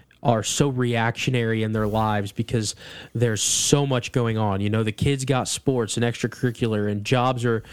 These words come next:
jobs are kicking off, and maybe the economy's bad and politics are bad, and, you know, maybe there's sickness and health problems in the families, and, you know, Aunt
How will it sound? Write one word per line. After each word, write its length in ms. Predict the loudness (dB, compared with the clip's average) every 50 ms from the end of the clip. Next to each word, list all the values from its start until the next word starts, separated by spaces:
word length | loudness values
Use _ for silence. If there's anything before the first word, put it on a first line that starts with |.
| -18 -18 -14 -8 -2
jobs 420 | 2 2 4 4 2 0 0 -2
are 60 | -4 -2
kicking 320 | -2 -2 0 0 0 2
off, 340 | 2 2 2 0 0 0 0
and 220 | 0 2 2 2
maybe 240 | 2 2 2 2 2
the 140 | 2 2 0
economy's 500 | 0 0 2 2 2 2 2 0 -2 0
bad 380 | 0 2 2 2 2 2 0
and 120 | -2 -2 0
politics 520 | 2 2 2 2 2 0 -2 -4 -2 -2 -2
are 40 |
bad, 460 | 0 2 2 2 2 2 2 0 0 0
and, 280 | 0 0 0 -2 -4 -6 -8 -14 -18 -18 -18 -18 -4 0
you 140 | 2 2 2
know, 160 | 2 2 2
maybe 200 | 2 2 2 2
there's 240 | 2 0 0 -2 -4 -8 -14 _ _ _ _
sickness 580 | -4 -2 2 2 2 2 2 0 -2 0 0 0
and 260 | 0 0 0 -2 -2
health 280 | 0 0 0 0 0 0
problems 400 | 0 2 2 2 2 0 0 0
in 60 | 0
the 80 | -2
families, 640 | -2 0 0 0 2 2 0 0 0 0 0 0 0
and, 240 | 0 0 0 -2 -4 -6 -10 -16 -18 -18 -18 -6 -2
you 140 | 0 2 2
know, 440 | 2 2 2 2 2 0 -2 -4 -8 -14 -20 _ -20 -8 0
Aunt 340 | 2 2 2 2 0 -2